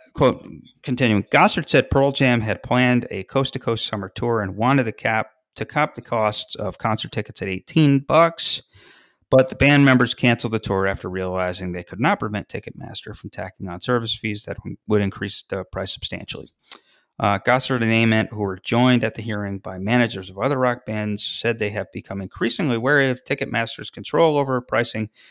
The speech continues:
since the Justice Department allowed the company to buy Ticketron, which I mentioned earlier, in nineteen ninety-one. Now, uh, this, now, the L A Times, they also quoted Ticketmaster C E O at the time, uh, as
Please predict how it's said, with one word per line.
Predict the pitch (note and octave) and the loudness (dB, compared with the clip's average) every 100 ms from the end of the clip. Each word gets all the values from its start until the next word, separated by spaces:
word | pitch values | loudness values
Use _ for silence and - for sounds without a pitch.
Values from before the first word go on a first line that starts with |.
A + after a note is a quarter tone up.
| - _ | -20 _
since | - B2 G#2+ | -4 -2 -2
the | - | -4
Justice | F#2+ D3 - C3+ | 0 0 0 -8
Department | - - A#2 A2 | -6 -2 -2 0
allowed | G2+ G2+ C#3+ D#3 C3 A#2 - - | -2 0 2 4 4 2 -2 -14
the | G#2+ A2 | -12 -8
company | - G#2 G2+ | -8 -6 -8
to | G2 | 0
buy | B2 B2+ | 4 4
Ticketron, | A2+ F#2+ - - G2 E2+ F2+ _ _ | 4 -2 -8 -14 -12 -10 -12 _ _
which | G#2+ F#2 | -16 -12
I | |
mentioned | F#2 F2 - | -12 -14 -12
earlier, | F#2 F2+ F2+ - | -10 -10 -12 -10
in | G2+ | -6
nineteen | F#2+ F#2+ - | -6 -6 -10
ninety-one. | F2 - - - - _ _ _ _ _ _ | -10 -10 -16 -18 -20 _ _ _ _ _ _
Now, | B2 B2 A#2+ G#2 | 2 4 4 4
uh, | A2+ G#2+ - | 4 2 0
this, | C3+ - - - | -2 -2 -4 0
now, | B2+ A2+ | 4 4
the | B2+ | 4
L | C#3+ | 4
A | C3+ | 4
Times, | B2 C3 A2+ - - | 4 2 0 -4 -2
they | G#2+ | 0
also | - F3 - F3 | 2 2 2 -2
quoted | - B2 G#2+ | 0 -2 -2
Ticketmaster | C3+ - - G#2+ A2 - | -4 -6 -4 -2 -2 -6
C | - - F#2 G2+ | -6 -4 -4 0
E | |
O | B2 F#3 | 4 4
at | F3 | 2
the | - | -2
time, | - A#2 A2 G#2+ G2+ _ _ _ _ _ _ | -2 0 0 -2 -6 _ _ _ _ _ _
uh, | G#2+ G#2 G2 - | 2 4 4 2
as | G#2+ G2 - - | 0 0 -2 -6